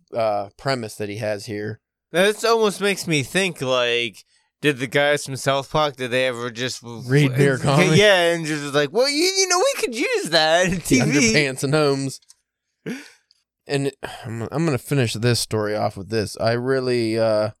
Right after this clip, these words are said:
Speaker 1: I really like this, um, that, that stone dream he had.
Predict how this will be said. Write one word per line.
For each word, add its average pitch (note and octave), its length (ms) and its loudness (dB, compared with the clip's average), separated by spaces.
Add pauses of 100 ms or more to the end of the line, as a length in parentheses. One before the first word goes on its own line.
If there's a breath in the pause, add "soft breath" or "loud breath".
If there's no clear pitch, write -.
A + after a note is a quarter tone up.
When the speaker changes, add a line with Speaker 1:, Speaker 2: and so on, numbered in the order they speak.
(440)
Speaker 1:
I A#2+ 80 2
really C#3+ 380 4
like C3 280 2
this, A#2+ 260 -2
um, G#2 680 -2 (120)
that, A2 320 -6
that G#2+ 200 -4
stone A2+ 460 -4
dream C3 320 0
he C3+ 120 -2
had. C3+ 380 2